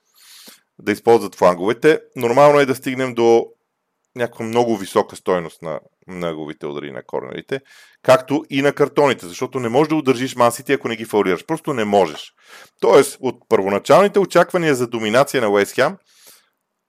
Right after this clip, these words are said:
се ръководят всички останали показатели след това. Така че, ако при вас е обратното, което е логичното, т.е. Ман Сити да печели, тогава помислете дали следващите неща не, не, не е добре да отидат в, а,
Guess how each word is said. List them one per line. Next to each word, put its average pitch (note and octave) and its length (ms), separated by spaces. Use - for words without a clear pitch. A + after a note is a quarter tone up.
се - 160
ръководят C#3 320
всички - 240
останали B2+ 400
показатели G#2+ 480
след - 280
това. D#2 300
Така C3 200
че, - 180
ако B2 300
при G#2+ 140
вас C3+ 200
е E3 40
обратното, C#3+ 600
което F2 260
е E2 40
логичното, - 600
т.е. F2+ 180
Ман G#2 160
Сити F#2+ 220
да D#2 100
печели, A#2 340
тогава F3+ 280
помислете D#3+ 460
дали C#3+ 160
следващите D3 680
неща B2+ 540
не, A2 260
не, A2 300
не A2+ 160
е A2 40
добре G#2+ 240
да A2 80
отидат G#2 280
в, G2+ 140
а, G2 80